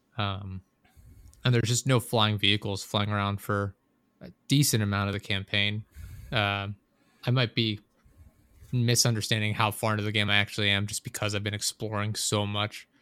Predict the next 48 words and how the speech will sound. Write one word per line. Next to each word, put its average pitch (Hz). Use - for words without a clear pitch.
going 113
for 107
achievements 104
and 107
stuff -
like -
that. 143
But 101
I 123
unlocked 123
the 120
Wasp, 107
and 131
then, 110
like, 101
thirty 110
minutes 101
later, 101
the 110
first 117
Banshees 104
of 101
the 98
game 98
showed 107
up, 107
and 107
I -
was 101
like, 107
"All 113
right." 101
I'm 135
at 131
the 139
point 147
of 135
the 127
game 123
where 110
they're 110
like, 107
"You're 120
allowed 117
to 107
explore 107
fully 107
now." 107